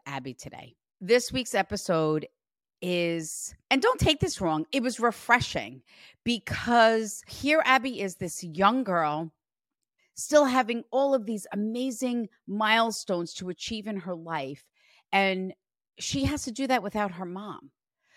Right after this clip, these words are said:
But what I love what her mom did was validate how she handles it with such dignity and grace. And the way that I saw her soul was just, it's like she just needed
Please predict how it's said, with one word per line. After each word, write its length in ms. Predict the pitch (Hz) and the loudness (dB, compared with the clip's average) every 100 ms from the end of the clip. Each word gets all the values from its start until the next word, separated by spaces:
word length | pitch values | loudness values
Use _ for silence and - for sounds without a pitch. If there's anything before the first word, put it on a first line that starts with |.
| _ _ | _ _
But 140 | 220 208 | 4 4
what 160 | 226 | 2
I 160 | 185 208 | 2 0
love 460 | 208 202 226 277 | -2 0 2 2
what 100 | 269 | 0
her 200 | 226 - | -4 -6
mom 500 | 190 190 190 214 196 - | -6 -2 -2 -2 -6 -4
did 400 | 208 185 151 143 _ _ | 0 0 0 -6 _ _
was 260 | - 180 156 | -6 -6 -4
validate 600 | 165 190 214 196 170 160 | 0 2 2 0 -4 -6
how 260 | 160 214 | -8 -10
she 280 | 202 - 196 | -10 -10 -12
handles 560 | 190 214 247 233 196 - | -10 -6 -4 -4 -8 -8
it 100 | - | -10
with 140 | 165 | -10
such 320 | - 190 175 - _ | -8 -8 -8 -14 _
dignity 500 | 247 190 180 165 156 | -6 -4 -4 -4 -6
and 180 | 165 160 | -6 -8
grace. 520 | 170 202 185 147 - - - | -6 -4 -2 -4 -10 -16 -8
And 160 | - 190 | -4 0
the 40 | |
way 300 | 196 208 277 | 0 2 0
that 160 | 302 240 | 0 -2
I 140 | 185 | -4
saw 420 | 175 - 233 233 233 | -8 -6 -2 0 -2
her 160 | 180 | -6
soul 720 | 165 - - 196 202 165 151 | -10 -12 -4 -2 0 -2 -4
was 220 | 151 170 - | -4 -6 -6
just, 560 | - 185 175 - - - _ _ _ | 0 0 0 -8 -12 -20 _ _ _
it's 160 | - | -10
like 160 | 214 - | -8 -8
she 240 | - 269 | -8 -6
just 320 | 233 254 - | -2 -4 -4
needed 640 | 208 220 240 277 311 311 | -8 -6 -4 0 0 0